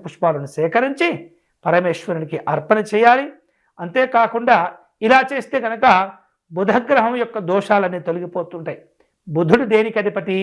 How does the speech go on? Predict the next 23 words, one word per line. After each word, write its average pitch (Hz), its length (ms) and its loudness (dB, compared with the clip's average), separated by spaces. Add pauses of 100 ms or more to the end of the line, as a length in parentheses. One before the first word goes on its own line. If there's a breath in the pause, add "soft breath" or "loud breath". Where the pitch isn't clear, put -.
(440)
వ్యాపార 196 400 4 (120)
కారకుడు, 143 380 -10 (800 soft breath)
అలాగే 208 280 4 (120)
తెలివితేటలకు 254 680 0 (100)
కారకుడు, 107 360 -12 (800)
అలాగే 240 380 6 (460)
వైద్య 262 480 2
రంగంలో 269 360 0
ఉన్నటువంటి 220 480 -8 (420)
వ్యవస్థకంతా 214 600 -2 (100)
కూడా 196 180 4 (500)
ఈ 170 40 -4 (100)
బుధుడే 185 360 0
అధిపతి. - 280 -8 (460 soft breath)
సాఫ్ట్‌వేర్, 233 540 2 (120)
కంప్యూటర్ 220 480 -4
వ్యవస్థకు 208 420 -2
మొత్తం 190 280 -8
కూడా 190 120 -2 (100)
బుధుడే 190 340 2
అధిపతి. 170 320 -8 (760)
మరి 269 240 6 (640)
బుద్ధి 190 320 4